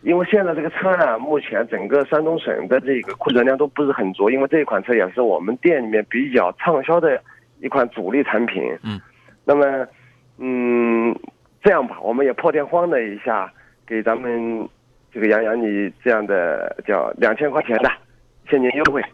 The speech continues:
Speaker 2: 两千，呃，优惠两千现金是吧？
Speaker 1: 你看可以吧？
Speaker 2: 哎，我觉得这个，田老师，我觉得这个不，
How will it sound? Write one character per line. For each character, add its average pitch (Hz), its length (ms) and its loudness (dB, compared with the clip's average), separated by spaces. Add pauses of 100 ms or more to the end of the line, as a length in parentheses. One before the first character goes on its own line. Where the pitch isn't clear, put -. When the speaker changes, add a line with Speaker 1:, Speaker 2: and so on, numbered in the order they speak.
(280)
Speaker 2:
两 110 180 2
千， 147 200 -2 (380)
呃， 127 180 4
优 156 100 2
惠 160 100 0
两 107 140 2
千 131 140 -6
现 123 120 -4
金 123 200 -2
是 117 80 0
吧？ 92 140 0 (360)
Speaker 1:
你 131 80 2
看 131 160 2
可 131 140 -2
以 117 80 0
吧？ 101 200 -2 (540)
Speaker 2:
哎， 143 80 -2
我 143 80 2
觉 101 160 0
得 165 80 0
这 165 160 -4
个， 107 100 -2
田 151 160 -2
老 156 80 2
师， 110 120 -4
我 85 80 -4
觉 107 40 -6
得 113 40 -6
这 143 100 -10
个 92 80 -10
不， 131 160 -8